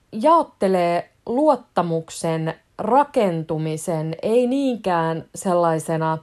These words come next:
ajallisesti, lineaarisesti kasvavana elementtinä, vaan enemmänkin tällaisena niin kuin aaltoilevana tai vähän niin kuin vesi-, vedessä menee pyörteet,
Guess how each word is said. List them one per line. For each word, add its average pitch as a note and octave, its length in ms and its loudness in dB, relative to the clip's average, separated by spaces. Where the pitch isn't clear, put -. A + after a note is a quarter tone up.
ajallisesti, F3 960 2
lineaarisesti E3 920 -2
kasvavana D#3 720 -2
elementtinä, E3 800 0
vaan E3 200 0
enemmänkin G3+ 480 -2
tällaisena F3 500 -2
niin E3+ 200 -6
kuin F3+ 240 -6
aaltoilevana E3 1160 2
tai E3+ 220 -2
vähän F#3 220 -2
niin E3+ 120 -6
kuin F3 140 -8
vesi-, F#3+ 360 -2
vedessä G3+ 400 -2
menee D#3+ 260 -4
pyörteet, E3 880 -2